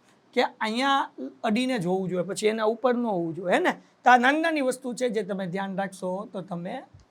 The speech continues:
સારા અક્ષરથી લખી શકશો. ડન થઈ ગયું? તો તમારે કેટલા સ્ટેપ ફોલો કરવાના છે? ત્રણ સ્ટેપ મુખ્ય છે. પહેલું, આ ચોથું સ્ટેપ આપણે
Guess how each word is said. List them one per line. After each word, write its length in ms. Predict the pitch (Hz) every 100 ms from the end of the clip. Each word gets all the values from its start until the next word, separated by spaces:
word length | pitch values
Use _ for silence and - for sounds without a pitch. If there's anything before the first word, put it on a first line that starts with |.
| _ _ _ _ _ _ _ -
સારા 340 | - 220 262
અક્ષરથી 600 | 220 - 196 175 226 330 - -
લખી 340 | 180 180 180
શકશો. 500 | 170 170 - - 156 - _ _ _ -
ડન 220 | 254 277
થઈ 160 | 277
ગયું? 220 | 247 269 262 _ _
તો 80 | 233
તમારે 240 | 269 277
કેટલા 220 | 262 269
સ્ટેપ 300 | 269 - 247
ફોલો 220 | 240 226 214
કરવાના 400 | 208 202 196 185
છે? 160 | 190
ત્રણ 340 | 185 - 277 285
સ્ટેપ 340 | - 240 240
મુખ્ય 360 | 196 185 190 170
છે. 200 | - 170 - _ _ _ _ _ -
પહેલું, 360 | 269 254 165 - -
આ 80 | 208
ચોથું 300 | 240 254 285
સ્ટેપ 240 | - 240
આપણે 440 | 233 254 262 247